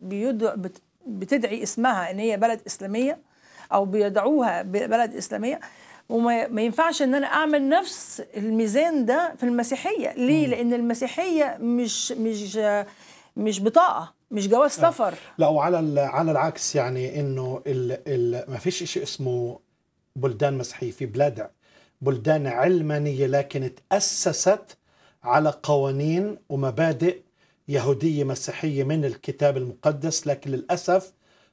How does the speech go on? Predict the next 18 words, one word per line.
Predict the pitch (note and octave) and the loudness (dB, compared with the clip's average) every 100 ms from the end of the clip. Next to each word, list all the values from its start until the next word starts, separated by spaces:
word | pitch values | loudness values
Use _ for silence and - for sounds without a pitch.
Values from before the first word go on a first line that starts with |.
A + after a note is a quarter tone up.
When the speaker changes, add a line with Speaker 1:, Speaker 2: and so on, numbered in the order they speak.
| - | -12
Speaker 2:
أصحابها | - - D#3+ E3+ C#3 | -10 0 2 2 0
تركوها. | C#3+ C#3+ B2+ - B2 A2+ D#3 - _ _ - - | 0 0 -2 -2 -2 -2 -6 -8 _ _ -20 -16
بل | C3 D#3 | -2 0
بالعكس، | D3 E3+ F#3+ F#3+ - - C#3+ | 4 4 2 0 -4 -4 -2
يعني، | C#3 C3+ | -2 0
أنا | C#3+ | 0
بشوف | C#3 C3+ F3 D3+ - | 0 0 0 0 -2
إنه | D3 C3 | -4 -4
في | B2+ - C#3 | -6 -8 -8
أستراليا، | - - C#3+ C#3+ C#3 C#3 C3 | -10 -4 2 2 2 0 -2
في | B2+ - - | -4 -8 -8
أمريكا، | A#2+ C3+ C#3 - C3+ | -4 -2 -4 -4 -6
في | - B2 | -4 -6
كندا، | - C#3 C3 C3+ | -2 -2 -2 -4
في | C3 - | -6 -6
أوروبا | C#3 D3 C#3+ C#3+ D#3 - _ _ _ - - _ _ _ _ - | -2 0 0 0 -2 -4 _ _ _ -20 -20 _ _ _ _ -4
عندهم | C#3 G#3+ G3+ E3 E3 | 0 2 0 0 0
تعاطف | D3+ D#3 C3 F#3 F3+ - C3 - | 0 0 2 2 0 -2 -4 -6